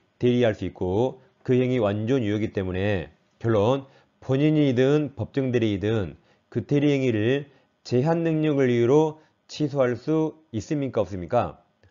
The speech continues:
없다, 없답니다. 그래서 이것도 최근에 시험에 두 번 나온 판례입니다. 자, 그럼 더샵 판례집 이십팔 페이지에서 사 번 문제입니다. 여기서 동그라미 디귿, 디귿을 확인하겠습니다. 제한 능력자인 대리인이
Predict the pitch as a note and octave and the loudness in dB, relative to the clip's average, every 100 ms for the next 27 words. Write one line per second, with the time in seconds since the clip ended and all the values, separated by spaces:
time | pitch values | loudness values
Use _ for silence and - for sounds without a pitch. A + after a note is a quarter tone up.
0 | _ _ A#2+ C3 - G2+ G2 - F2 E2 | _ _ 0 0 -2 -4 -4 -6 -10 -6
1 | G#2 C3+ D#3+ E3 _ _ _ _ _ - | -4 -4 -6 -16 _ _ _ _ _ -12
2 | F2+ F#2+ A2 G2+ D#3+ D3 C3 C3+ A#2 - | -8 -6 -6 -6 -4 -2 -4 -4 -6 -6
3 | A2+ G#2+ F#2 F2+ G#2 F#2 E2+ G#2 C3 C3 | -6 -6 -8 -8 -10 -10 -4 -4 -4 -8
4 | - _ _ _ _ _ _ _ _ _ | -18 _ _ _ _ _ _ _ _ _
5 | _ _ _ _ _ _ _ _ _ _ | _ _ _ _ _ _ _ _ _ _
6 | _ _ _ _ _ - A2 G#2 B2 A#2 | _ _ _ _ _ -4 -4 0 0 4
7 | D3+ - C#3 C3+ A2 B2+ C#3+ - _ A#2+ | 2 2 0 0 2 0 -2 -8 _ -8
8 | B2 - C3+ C3+ C3 A2 G2+ A2 G2+ G2 | -8 -8 -8 -4 -2 -2 -2 0 0 -2
9 | D3 D#3 C3+ F#2+ E2+ F2+ F#2 D2+ - _ | -4 -4 -4 -6 -6 -4 -4 -4 -14 _
10 | _ _ _ G#2 G#2+ A#2+ B2 C3 B2+ G#2+ | _ _ _ -8 -6 -4 -4 -2 -2 -4
11 | - A2+ B2+ B2+ A#2 C3 C3+ C3 C3 A#2 | -4 0 0 -2 -4 -2 -2 -4 -4 -6
12 | F#2 F#2 F2 F#2 B2+ C#3+ - _ _ _ | -6 -8 -4 -4 -4 -6 -14 _ _ _
13 | _ _ _ - B2+ C3 D3 C#3 C3+ B2+ | _ _ _ -6 0 2 2 0 -2 -2
14 | B2+ C#3 C3+ B2+ A#2 A2 G#2+ A#2+ E2+ | -2 -2 -2 0 0 0 -2 -2 -4